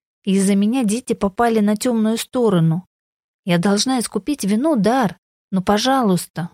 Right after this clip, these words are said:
Сударь Леодор скептически переводил взгляд с меня на сестру, не торопясь принять какое-либо решение. «От меня в пути, между прочим, много пользы будет»,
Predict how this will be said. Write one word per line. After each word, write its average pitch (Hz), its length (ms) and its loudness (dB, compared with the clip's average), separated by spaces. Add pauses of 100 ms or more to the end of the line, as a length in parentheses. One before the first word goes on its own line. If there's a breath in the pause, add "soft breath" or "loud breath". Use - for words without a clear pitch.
(1080)
Сударь 180 420 0
Леодор 175 500 2 (340 loud breath)
скептически - 760 -4
переводил 190 540 2
взгляд 180 500 0
с - 60 -6
меня 180 280 4
на 180 120 2
сестру, 175 640 -2 (140)
не 202 160 0
торопясь 220 560 0
принять 190 440 0
какое-либо 190 720 2
решение. 175 760 0 (1400)
«От 185 200 -4
меня 220 260 0
в - 80 -10
пути, 226 280 0
между 226 300 2
прочим, 190 400 0
много 214 320 2
пользы 208 440 2
будет», 202 420 0